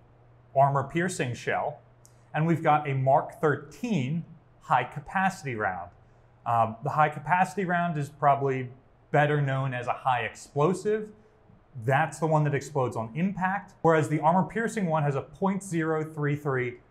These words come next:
second time delay fuse, which gives it enough time to punch through armor and then explode before it punches completely through a target. Right now, you're seeing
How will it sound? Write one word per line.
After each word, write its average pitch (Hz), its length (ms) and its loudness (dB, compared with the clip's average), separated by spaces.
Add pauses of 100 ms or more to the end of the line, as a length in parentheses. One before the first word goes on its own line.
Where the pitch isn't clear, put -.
(260)
second 117 580 0 (280)
time 208 340 2
delay 131 300 4
fuse, 110 480 -6 (160)
which - 180 -4
gives 196 220 -2
it 226 60 0
enough 190 260 0
time 175 180 0
to - 60 -6
punch 175 360 -2
through 151 160 2
armor 131 360 2 (280)
and 135 120 0
then 135 100 0
explode 143 680 2
before 139 320 0
it - 60 0
punches 131 520 -4
completely 143 720 -8
through 110 200 -6
a 98 60 -8
target. 95 440 0 (220)
Right 175 420 2
now, 185 580 4
you're 214 200 -2
seeing 165 600 0